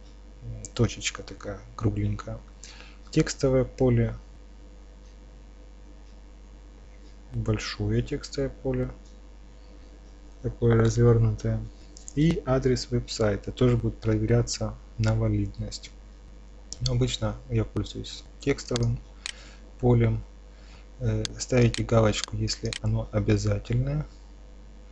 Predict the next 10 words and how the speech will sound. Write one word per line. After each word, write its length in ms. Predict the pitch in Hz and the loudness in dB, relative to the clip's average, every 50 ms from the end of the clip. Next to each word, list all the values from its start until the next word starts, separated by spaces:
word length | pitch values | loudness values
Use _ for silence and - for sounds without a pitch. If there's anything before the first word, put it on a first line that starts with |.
| - - - - - - - | -20 -20 -20 -18 -16 -10 -4
И 80 | 156 151 | -4 -4
здесь 260 | 139 - 147 139 - | -4 -4 -6 -6 -6
пишите, 600 | - - - - - - 117 - - 110 107 110 - - - - - - - | -6 -6 -4 -4 -2 -4 -4 -4 -2 -4 -4 -4 -6 -12 -20 -20 -20 -18 -16
что 280 | - - - - 127 135 | -14 -10 -6 -4 -2 0
нужно 400 | 127 120 117 110 107 - 113 110 | 2 2 2 2 0 -2 -4 -2
получить 540 | - - 113 113 110 - - 123 120 - - - - | 0 2 2 2 2 0 -4 -6 -8 -8 -10 -6 -4
от 180 | 123 120 - | -4 -4 -4
человека. 720 | - - - 120 113 113 107 101 104 104 - - - 107 - - - - - - - | -4 -2 0 2 2 2 2 0 0 -2 -4 -6 -10 -14 -16 -16 -18 -20 -14 -6 -2
Например, 600 | 123 123 120 120 - 113 110 110 110 107 - - - - - - - - - - - - - - - - - - - - - - - - - - - - - - - - - - - - - - - - - | 0 0 0 -2 -2 -2 0 0 0 0 -2 -6 -10 -18 -20 -20 -20 -20 -20 -20 -20 -20 -20 -20 -20 -20 -20 -20 -20 -20 -20 -20 -20 -20 -20 -20 -20 -20 -20 -20 -20 -18 -18 -16 -16 -16 -16 -16 -16 -14 -10
страна. 1200 | - - - - - - - - - - - - - - - 123 - 127 123 127 135 143 147 156 147 | -6 -4 -2 -2 -2 -2 -2 -2 -2 -2 -4 -6 -6 -6 -2 0 2 4 4 4 4 4 2 2 0